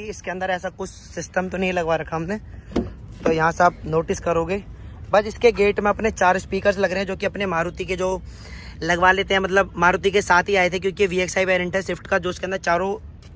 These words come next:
speaker हैं वो अपने मारुति के जेन्युइन हैं। Plus और यहाँ पर आप देखोगे तो यहाँ पर अपने Twitter install हो रखे हैं, जो कि दो बड़े-बड़े, इसे आप कह सकते हो ये रहे।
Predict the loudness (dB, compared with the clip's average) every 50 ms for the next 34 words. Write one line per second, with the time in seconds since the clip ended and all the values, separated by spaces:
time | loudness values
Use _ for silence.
0 | -20 -20 -20 -16 -10 -10 -8 -4 -2 -2 2 2 4 4 4 2 2 0 0 0
1 | 2 2 2 2 2 -2 -2 -2 0 2 2 0 0 2 0 -2 0 0 -2 -4
2 | -4 -8 -14 -18 -18 -18 -18 -16 -10 -4 0 4 4 4 6 6 4 4 4 4
3 | 2 0 0 0 2 4 4 4 2 2 -2 -4 -2 -2 -2 -2 -2 -2 -2 -4
4 | -4 -4 -8 -18 -20 -20 -20 -20 -20 -16 -10 -6 -4 -4 -2 -2 -2 -4 -4 -4
5 | -6 -8 -8 -8 -8 -10 -8 -6 -6 -6 -6 -8 -6 -4 -2 -2 -2 -2 -4 -6
6 | -6 -8 -10 -10 -10 -10 -10 -10 -8 -8 -4 -4 -2 -2 -2 -4 -6 -6 -6 -8
7 | -12 -14 -20 -20 -20 -18 -12 -6 -2 -2 -2 -2 -2 -4 -4 -4 -6 -10 -10 -10
8 | -8 -6 -4 -4 -4 -6 -6